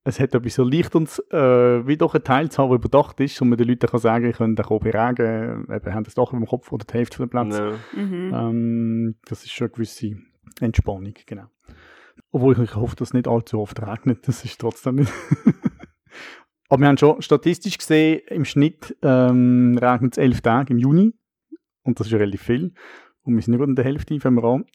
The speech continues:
Speaker 1: Ähm, genau, darum haben wir Glück, dass Gastronomie, es hat echt recht viele Möglichkeiten zum, äh, auch zum überdacht essen, trinken. Es hat, also man hat überall Möglichkeiten, auch, äh, im Schermen, äh, zu sein. Da haben wir schon ein bisschen drauf geschaut.
Speaker 2: Was, was haben wir denn für Gastronomie?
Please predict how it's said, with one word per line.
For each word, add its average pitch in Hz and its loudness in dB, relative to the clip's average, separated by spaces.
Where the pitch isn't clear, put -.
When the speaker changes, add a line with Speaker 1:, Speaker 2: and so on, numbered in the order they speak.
Speaker 1:
Ähm, 117 -2
genau, 98 -4
darum 123 2
haben 127 6
wir 117 2
Glück, 127 2
dass - -12
Gastronomie, 120 -2
es 117 -4
hat 139 2
echt - -2
recht - -4
viele 147 2
Möglichkeiten 131 2
zum, 120 2
äh, 117 -2
auch 127 -2
zum 123 2
überdacht 113 2
essen, 147 0
trinken. 135 0
Es 123 -4
hat, - -10
also 117 -6
man 120 0
hat - -10
überall 147 2
Möglichkeiten, 127 2
auch, 110 -2
äh, 117 -4
im 117 -2
Schermen, 113 0
äh, 110 -4
zu - -6
sein. 101 -6
Da 104 -4
haben 110 -2
wir 110 -4
schon 110 -6
ein 117 -4
bisschen - -18
drauf - -16
geschaut. - -20
Speaker 2:
Was, 107 -8
was 107 -2
haben 104 -2
wir 117 2
denn 120 0
für 123 -2
Gastronomie? 123 0